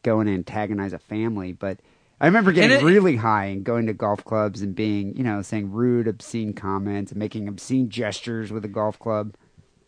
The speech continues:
Speaker 2: And if a dad, and if an older dad, a father figure from a different group would have come and yelled at you, you would have, like, been embarrassed and shut the fuck up and then made fun of him behind his back and maybe
Speaker 1: Yeah.
Speaker 2: gotten loud again later, but you wouldn't have, like,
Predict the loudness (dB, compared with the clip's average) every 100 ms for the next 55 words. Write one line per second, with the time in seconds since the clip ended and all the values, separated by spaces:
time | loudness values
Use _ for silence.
0 | _ -2 0 2 0 2 2 4 6 4
1 | 4 4 6 4 4 4 2 4 2 2
2 | 4 6 6 4 0 2 4 4 2 0
3 | -2 -2 -4 -6 -6 -6 -2 -2 -2 -2
4 | 0 0 0 -2 -2 0 2 2 4 4
5 | 6 4 4 4 4 2 0 -6 _ _
6 | _ _ _ _ _ _ -8 2 6 8
7 | 8 6 6 6 6 2 2 2 2 2
8 | 4 4 4 4 2 0 -2 2 2 0
9 | 0 2 4 4 4 4 4 4 4 4
10 | 4 2 2 2 2 0 0 4 6 6
11 | 4 2 4 6 6 6 4 4 4 4
12 | 4 2 2 4 4 4 2 2 4 4
13 | 2 2 0